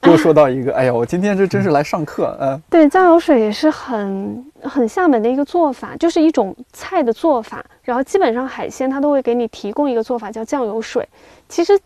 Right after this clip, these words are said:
Speaker 2: 如果简单一点解释，它就是像酱油加上水，然后一烧或者一浇就可以了。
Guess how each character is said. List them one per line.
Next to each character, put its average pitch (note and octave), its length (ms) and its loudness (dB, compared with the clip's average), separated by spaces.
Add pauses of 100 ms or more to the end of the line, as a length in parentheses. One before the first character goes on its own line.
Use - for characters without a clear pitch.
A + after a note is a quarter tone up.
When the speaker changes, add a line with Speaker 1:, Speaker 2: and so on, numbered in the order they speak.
Speaker 2:
如 C#4 160 0
果 F#4+ 120 2
简 - 240 -2
单 B3 140 -2
一 D4+ 60 2
点 C4 160 0
解 A#3 180 -2
释， A#3 160 -8
它 C4+ 140 -2
就 E4 180 0
是 D4 140 0
像 C4+ 240 -2
酱 C#4+ 240 0
油 G#3 200 -8
加 C#4 220 -2
上 C#4+ 160 -2
水， - 380 -6
然 G#3 80 -8
后 A#3+ 100 -6
一 C4 80 0
烧 C#4+ 540 -2 (280)
或 C4+ 120 2
者 - 80 0
一 C4+ 160 2
浇 D4+ 580 2
就 A#3+ 140 0
可 A3 240 -6
以 G#3+ 160 -2
了。 A1 220 -10